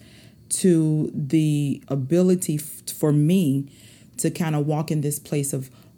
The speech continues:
obedience and humble submission to the will of God for my life, you know, divine destiny, all of those things. So, you know, I've been granted these great opportunities, and I was just sitting and I was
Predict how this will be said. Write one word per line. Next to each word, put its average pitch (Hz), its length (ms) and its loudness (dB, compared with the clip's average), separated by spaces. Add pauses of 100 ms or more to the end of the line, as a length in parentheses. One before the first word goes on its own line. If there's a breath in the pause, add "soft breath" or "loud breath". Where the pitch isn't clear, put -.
obedience 151 680 0
and 135 120 -4
humble 156 260 -2
submission 143 500 -2
to 143 140 -6
the 131 100 -2
will 160 440 4
of 139 180 -4
God 131 280 -2
for 139 100 -4
my 131 160 0
life, - 440 -6
you 147 140 0
know, 135 140 0
divine 147 600 -2
destiny, 135 800 0 (280 loud breath)
all 185 180 2
of 175 80 0
those 143 180 -2
things. - 440 -4 (360 loud breath)
So, 196 580 4 (120)
you 220 160 8
know, 190 260 4
I've 208 260 0
been 185 400 2 (100)
granted 180 720 0 (260)
these 160 520 0
great 180 640 0
opportunities, 147 1000 0 (520 loud breath)
and 151 520 0 (200)
I 165 120 -2
was 185 180 2
just 175 200 -2
sitting 170 380 0
and 151 80 -2
I 147 60 -2
was 151 200 -6